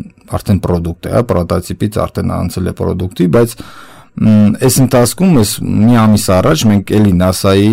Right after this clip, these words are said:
համապատասխան պրոյեկտի վրա աշխատող մի հատ էլի հայ տղա էր, էլի հայ գիտնականի հետ խոսեցինք, ուրեմն պարզում է, իրանք այդ հոդվածը հրաբարակել են, իրանց էլ ավելի շուտ է հայտնի եղել, հա,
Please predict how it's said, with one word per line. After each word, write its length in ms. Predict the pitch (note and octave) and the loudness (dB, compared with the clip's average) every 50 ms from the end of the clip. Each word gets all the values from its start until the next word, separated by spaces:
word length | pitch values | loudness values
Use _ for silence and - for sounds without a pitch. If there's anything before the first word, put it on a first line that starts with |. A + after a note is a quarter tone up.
| A2 - - | 0 0 -2
համապատասխան 680 | F#2 F#2+ F#2+ F#2+ F#2 - G2 F#2+ F#2+ F#2+ - A#2 G#2+ G#2 G#2 | -2 -2 0 0 0 0 0 0 0 0 0 -2 -2 -2 0
պրոյեկտի 380 | G2 G2+ F#2+ F#2+ F2 - G#2 F#2+ | 0 0 0 0 -2 -2 -2 -2
վրա 180 | F2 F2+ F2+ F2+ F#2 | 0 0 0 0 0
աշխատող 400 | - - - F#2+ F#2+ F2+ F#2+ F2 | -2 -4 -6 -4 -4 -2 -2 -2
մի 100 | F2 F2 | -2 -2
հատ 200 | F2+ - - - - _ - D#2 - G2 | -4 -6 -12 -20 -20 _ -20 -16 -12 -8
էլի 160 | G2 G#2 G#2 F#2+ | -4 -2 0 0
հայ 140 | F2+ F2+ F2+ F2 - | 0 0 -2 -2 -4
տղա 220 | F2+ F#2 E2+ E2 E2 | -4 -4 -4 -6 -6
էր, 140 | F2 G#2+ B2 | -6 -4 -4
էլի 160 | C#3 B2 F#2+ F2+ | -2 -2 0 0
հայ 80 | F2+ G2 F#2+ - - | -2 -2 -4 -4 -4
գիտնականի 520 | F#2 G2 F#2+ - G#2 F#2 G2 F#2 F#2 F2+ | -4 -2 -2 -2 0 0 0 2 2 0
հետ 140 | F2 - - | -2 -4 -6
խոսեցինք, 540 | - F#2+ - - - - - - D3 - - | -10 -12 -12 -12 -14 -14 -10 -10 -10 -8 -6
ուրեմն 320 | G#2 G2+ G2+ G#2 G#2 A2 G#2+ - - - - - - - - _ | -4 -2 0 0 0 0 -2 -4 -12 -20 -20 -20 -20 -20 -18 _
պարզում 400 | - G2+ G#2 G#2+ G2 G#2 A#2 B2 | -2 0 0 0 0 0 0 2
է, 80 | C3+ C#3+ C#3 - - - - - - - - - - _ _ _ _ _ _ _ _ F2+ G#2+ G#2+ | 2 0 -2 -4 -10 -18 -20 -20 -20 -20 -20 -20 -20 _ _ _ _ _ _ _ _ -4 -2 0
իրանք 280 | A#2 B2 A#2+ - B2 | 2 2 0 0 -2
այդ 140 | A2 - G#2 | -2 0 0
հոդվածը 420 | G#2 G#2 - - A2 A2 G2+ G#2 F2+ - - B2 | -2 -2 -2 -2 -2 0 0 -2 -2 -2 -2 0
հրաբարակել 680 | G2 F2+ F2+ F2 G2 F#2+ F#2+ F#2+ F2+ E2+ E2+ F2+ A2+ D3 | 0 0 0 0 0 2 2 0 0 -2 -2 -2 0 0
են, 100 | D#3 C3 | 2 2
իրանց 260 | B2 B2+ B2+ - C#3 C3 | 2 0 0 0 0 2
էլ 120 | A2 G2+ E2+ | 2 2 0
ավելի 280 | E2 E2 D#2+ D#2+ D#2+ - | 0 -2 -4 -6 -6 -8
շուտ 180 | - F2+ F2 F2 | -10 -8 -8 -8
է 80 | D#2 | -6
հայտնի 280 | E2+ D#2+ E2+ E2 - D#2+ D#2+ | -6 -6 -6 -6 -8 -10 -10
եղել, 240 | D#2 - - G2+ B2+ | -12 -10 -6 -4 -2
հա, 80 | E3 | 0